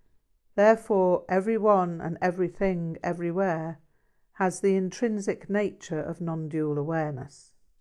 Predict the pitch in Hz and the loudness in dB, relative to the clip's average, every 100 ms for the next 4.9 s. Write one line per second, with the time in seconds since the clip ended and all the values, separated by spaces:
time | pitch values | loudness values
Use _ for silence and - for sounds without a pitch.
0 | _ _ _ _ _ _ _ _ _ _ | _ _ _ _ _ _ _ _ _ _
1 | _ 196 175 - 190 185 - 220 208 196 | _ -8 -6 -2 -2 -2 -2 -2 0 -2
2 | 196 185 180 175 190 190 170 175 202 190 | -2 0 2 2 0 0 -4 -2 -2 -2
3 | 156 147 139 143 - 214 143 - - 165 | -4 -4 -6 -10 -18 -20 -20 -12 -4 -2
4 | 147 143 - 170 147 - 156 - - | -2 -6 -6 -6 -6 -10 -20 -20 -20